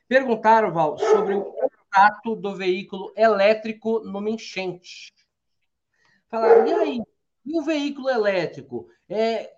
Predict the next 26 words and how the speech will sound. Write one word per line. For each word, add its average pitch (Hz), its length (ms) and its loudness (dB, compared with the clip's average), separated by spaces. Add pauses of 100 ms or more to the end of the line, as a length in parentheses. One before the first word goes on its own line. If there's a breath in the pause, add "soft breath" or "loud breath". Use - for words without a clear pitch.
esse 240 200 -10
negócio 277 340 -2
de 240 60 -10
veículo, 190 360 -6
será 214 280 -2
que 277 100 -12
vai 254 140 -2
dar - 120 0
certo? - 520 -4 (200 soft breath)
E 262 100 -6
nas 320 200 4
enchentes? 240 420 -4
E 208 140 -8
o, 202 300 -6
o 180 60 -10
colega 220 340 -2
que 208 80 -14
perguntou 190 400 -2
era 214 120 2
de 214 80 -10
São 285 160 -2
Paulo, 160 480 4 (420)
né? 185 280 -2
Ele 180 180 -2
falou 220 240 0
assim: 214 300 -6